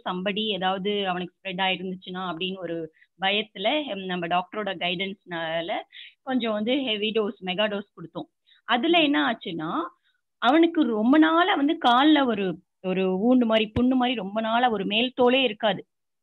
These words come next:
Speaker 2: ம்.
Speaker 1: Actually, அந்த fifteen dose, fifteen டேஸ்ல இந்த mega dose எடுத்ததுல அந்த வூண்டே இப்ப க-, க-, இதாயிடுச்சு, clear ஆயிடுச்சு.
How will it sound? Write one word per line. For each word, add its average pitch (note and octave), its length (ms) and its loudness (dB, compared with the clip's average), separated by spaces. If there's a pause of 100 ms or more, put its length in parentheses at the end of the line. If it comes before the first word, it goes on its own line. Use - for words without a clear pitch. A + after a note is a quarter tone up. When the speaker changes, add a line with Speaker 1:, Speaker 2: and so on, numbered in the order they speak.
(120)
Speaker 2:
ம். G3 220 -6 (800)
Speaker 1:
Actually, F4 320 2
அந்த D4+ 120 6
fifteen F4 440 4
dose, F4+ 240 6 (200)
fifteen D#4 360 4
டேஸ்ல E4 380 2
இந்த C#4+ 100 4
mega A#3 360 2
dose C4 300 0
எடுத்ததுல G3+ 520 -2 (340)
அந்த B3+ 220 4
வூண்டே D4+ 400 4
இப்ப E4+ 240 0
க-, F3+ 400 0
க-, F#3 260 -2
இதாயிடுச்சு, F3+ 440 -2 (220)
clear A#3+ 300 2
ஆயிடுச்சு. D#3+ 260 -6